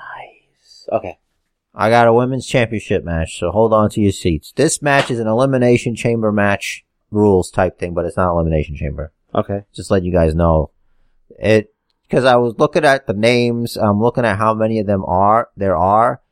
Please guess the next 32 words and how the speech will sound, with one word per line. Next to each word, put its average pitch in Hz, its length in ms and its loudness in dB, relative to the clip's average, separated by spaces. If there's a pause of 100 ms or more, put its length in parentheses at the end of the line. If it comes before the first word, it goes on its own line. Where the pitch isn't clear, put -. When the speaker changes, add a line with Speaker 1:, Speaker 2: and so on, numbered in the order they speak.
(240)
Speaker 2:
It's - 180 -4
pretty 147 400 -2
much 127 320 2
an 110 60 -10
elimination 101 560 0
chamber 82 300 0
match 80 520 0 (800)
without 101 340 0
the 98 80 -4
elimination 87 540 -2
chamber. 67 460 -4 (1300)
So 104 120 0
it's 107 260 -2
a, 117 80 4 (120)
a, 101 340 0 (120)
it's - 120 -4
a - 40 -20
tag 180 300 2
team, 175 260 -6
it's - 200 -2
a 165 60 2
women's 233 300 0
championship 208 560 0
match. 135 460 -2
Elimination 170 640 2
rules, 104 220 -2
all 101 80 -2
right? 180 340 0
Jesus. - 640 -10 (240)
<laughs> - 1400 -10
Becky 147 320 0
Lynch 139 540 -6